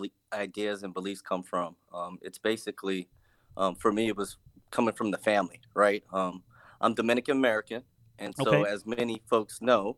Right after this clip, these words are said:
Speaker 1: Dominicans and some Latinos have a hard time considering themselves black, right? Um, I always grew up with my mom saying, um, "You're not black, right? You're Dominican," right? And it was the stigma that black is bad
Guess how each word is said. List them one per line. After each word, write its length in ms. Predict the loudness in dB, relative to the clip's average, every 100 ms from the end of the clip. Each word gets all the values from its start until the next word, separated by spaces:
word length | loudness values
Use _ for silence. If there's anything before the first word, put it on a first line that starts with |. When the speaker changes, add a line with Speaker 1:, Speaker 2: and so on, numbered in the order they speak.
| _ -6
Speaker 1:
Dominicans 640 | -2 -2 -2 -4 -4 -4
and 120 | -4
some 240 | -2 2
Latinos 580 | 2 0 -4 -4 -4 -4
have 160 | -4 -4
a 100 | -4
hard 300 | 2 2 2
time 440 | 0 -2 -2 -10 -14
considering 480 | -12 -6 -6 -6 -8
themselves 380 | -6 -4 -4 -2
black, 440 | -2 -2 -8 -20 _ _ _ -2
right? 300 | -2 -2 -6 _ _ _ _
Um, 340 | -4 -4 -6 -12 _
I 80 | 2
always 300 | 4 2 -4
grew 340 | -6 -4 0 2
up 220 | 2 -2 _ _ _ _ _
with 220 | -8 -2
my 140 | 0 2
mom 360 | 4 4 2
saying, 500 | -2 -6 -6 -6 -12 -18 _ _ _ _ -6
um, 280 | -4 -4 -2
"You're 120 | 0
not 200 | 2 0
black, 200 | -2 -4 _ _ _
right? 240 | -2 -2 -4
You're 140 | -6
Dominican," 460 | -4 -4 -6 -12 -20 _ _
right? 300 | 0 0 0 _ _ _ -10
And 200 | -4 -2
it 140 | -2 -6
was 140 | -2
the 120 | -2
stigma 640 | -2 -2 -2 0 0 0 2
that 260 | 2 0 -4
black 400 | -2 2 2 2
is 120 | -8 -8
bad 440 | -6 -6 -8 -16